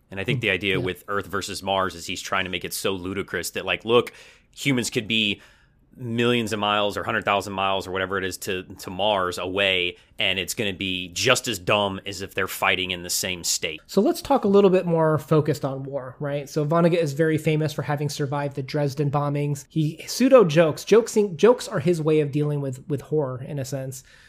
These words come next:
Speaker 2: But he was placed into a basement, the bombs happened, air's sucked out, people are dying left and right from air being pulled out from people's houses. And then the next day,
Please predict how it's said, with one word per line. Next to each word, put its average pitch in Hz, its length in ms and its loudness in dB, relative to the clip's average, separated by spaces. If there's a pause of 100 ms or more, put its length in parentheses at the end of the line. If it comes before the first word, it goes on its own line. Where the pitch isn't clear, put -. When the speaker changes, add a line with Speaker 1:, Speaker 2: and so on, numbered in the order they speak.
(160)
Speaker 2:
But - 120 2
he 170 100 2
was 143 160 4
placed 214 400 4
into 202 220 4
a 170 40 4
basement, 147 520 -2
the 143 80 -4
bombs 160 420 2
happened, 143 580 -2 (360)
air's 180 400 4 (100)
sucked - 320 0
out, 147 300 -2
people 165 320 0
are 156 80 2
dying 147 340 -2
left 143 220 -4
and 139 100 -8
right 139 180 -6
from 147 160 -14
air 151 200 -6
being 135 340 -8
pulled 147 240 -4
out 143 160 -4
from 139 120 -10
people's 143 320 -4
houses. 139 460 -6 (360)
And 165 100 2
then 160 80 4
the 160 80 2
next 170 260 -2
day, 226 360 4